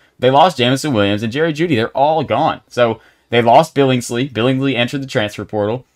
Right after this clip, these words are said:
So really, the only guy they have is Latu. Latu, the tight end, they're returning. And then, you know, I'm sure they have, Alabama fans will come at me, "Oh, we got this guy right here. He was a four-star two, three years ago, and he's gonna be the next big guy."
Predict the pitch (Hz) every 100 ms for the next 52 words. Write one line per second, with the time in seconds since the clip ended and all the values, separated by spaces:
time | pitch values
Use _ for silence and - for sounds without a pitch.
0 | _ _ - 156 135 175 269 185 165 151
1 | 208 196 175 185 180 165 214 185 147 -
2 | - 175 214 113 95 127 - 175 165 165
3 | 151 165 175 175 156 147 156 175 202 123
4 | 120 135 151 101 107 117 123 123 131 131
5 | 123 120 120 - 120 127 120 123 123 123
6 | 120 120 127 127 131 120 175 240 220 302
7 | 254 240 208 240 247 170 240 233 233 214
8 | 247 220 240 208 135 247 262 - 220 196
9 | 196 226 269 247 226 262 240 277 185 180
10 | 196 160 185 - 180 170 175 180 185 180
11 | 113